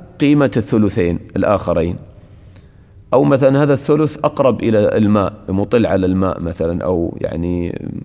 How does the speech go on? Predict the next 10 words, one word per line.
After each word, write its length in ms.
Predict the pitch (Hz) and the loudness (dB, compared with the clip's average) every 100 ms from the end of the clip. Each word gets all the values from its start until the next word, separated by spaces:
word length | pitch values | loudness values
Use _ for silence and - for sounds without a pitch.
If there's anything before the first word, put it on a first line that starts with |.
| - | -12
فيه 220 | - 98 | -2 -2
بئر 460 | 92 104 - 92 - | 0 0 2 0 0
أو 120 | 85 | -4
كذا، 380 | 82 90 87 - - - - - - - - | 0 0 0 -2 -6 -20 -20 -20 -20 -20 -12
وال-، 280 | - 101 85 | -4 -2 0
والثلثين 840 | 104 107 - 131 110 127 139 139 - - - - - | 0 -2 -2 0 2 2 2 0 -4 -12 -16 -20 -8
ما 200 | 101 120 | 0 0
فيها 300 | 110 104 98 | 2 0 2
ماء. 220 | 87 82 - - - - - - - - - - | 0 -2 -6 -20 -20 -20 -20 -20 -20 -20 -20 -8
فإذا 1160 | - 98 95 78 - 95 98 101 92 82 76 | 2 4 4 0 -6 -4 0 2 2 0 -2